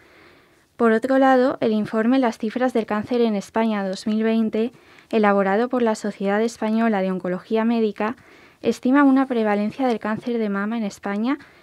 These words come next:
en torno a los ciento treinta mil casos, siendo la causa de alrededor de seis mil quinientos fallecimientos.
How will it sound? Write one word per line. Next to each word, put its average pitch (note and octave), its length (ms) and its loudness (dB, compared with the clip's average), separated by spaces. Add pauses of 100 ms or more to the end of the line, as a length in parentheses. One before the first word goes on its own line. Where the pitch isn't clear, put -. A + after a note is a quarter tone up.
(140)
en A3+ 160 0
torno G#3 240 -2
a G3+ 60 -2
los G3 180 -6
ciento A#3 300 -2
treinta G#3 340 -4
mil A3 200 0
casos, F#3+ 580 -10 (440)
siendo B3+ 360 2
la B3+ 120 2
causa A#3 480 -2
de B3 140 2
alrededor G#3 560 -2
de B3+ 100 0
seis G3+ 300 -6
mil A3+ 160 -2
quinientos G#3 400 -6
fallecimientos. F#3 960 -6